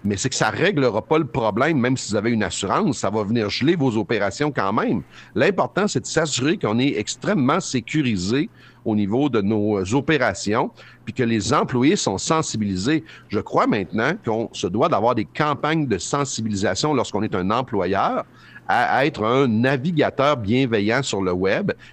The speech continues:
puis d'être capable de comprendre toutes les incidences que ça pourrait représenter au niveau économique pour l'organisation avec laquelle on travaille.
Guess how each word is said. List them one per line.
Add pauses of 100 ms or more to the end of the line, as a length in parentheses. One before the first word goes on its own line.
puis
d'être
capable
de
comprendre (140)
toutes
les
incidences
que
ça
pourrait
représenter
au
niveau
économique
pour
l'organisation
avec
laquelle
on
travaille.